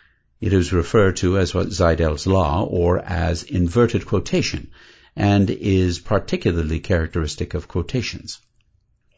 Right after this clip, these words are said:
Jacob also emphasizes his own adaptation of the distinctive verbal construction, quote, "to come by reason of," unquote,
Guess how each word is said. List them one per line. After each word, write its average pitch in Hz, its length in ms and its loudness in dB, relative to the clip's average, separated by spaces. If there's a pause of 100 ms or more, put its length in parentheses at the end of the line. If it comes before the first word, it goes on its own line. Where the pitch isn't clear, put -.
(520)
Jacob 123 540 4 (140)
also 123 680 2 (180)
emphasizes 82 720 0
his 107 300 -2
own 143 320 6
adaptation 80 800 -2
of 73 120 -6
the 73 80 -6
distinctive 78 640 -4
verbal 78 320 0
construction, 107 680 -2 (280)
quote, 101 320 2 (320)
"to 117 160 4
come 135 400 2
by 98 180 2
reason 98 560 2
of," 78 320 -4
unquote, - 600 -4